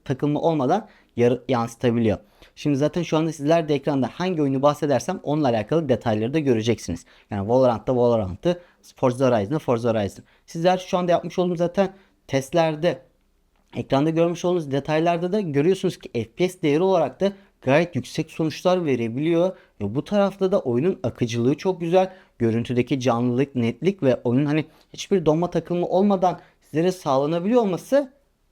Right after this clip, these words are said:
en güzel yanlarından birisi. Ve tüm bunları yaparken de sizler herhangi bir güce bağlı değilsiniz. Yani herhangi bir şarj kablosuyla cihaza güç vermenize gerek yok. Kendi gücüyle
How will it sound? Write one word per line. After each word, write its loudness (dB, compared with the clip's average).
en 0
güzel 0
yanlarından 2
birisi. -2
Ve -2
tüm -2
bunları 2
yaparken -2
de -2
sizler 0
herhangi -2
bir 2
güce 0
bağlı 2
değilsiniz. -4
Yani -4
herhangi 0
bir -4
şarj -4
kablosuyla -2
cihaza 2
güç -4
vermenize 0
gerek -2
yok. -2
Kendi 0
gücüyle 0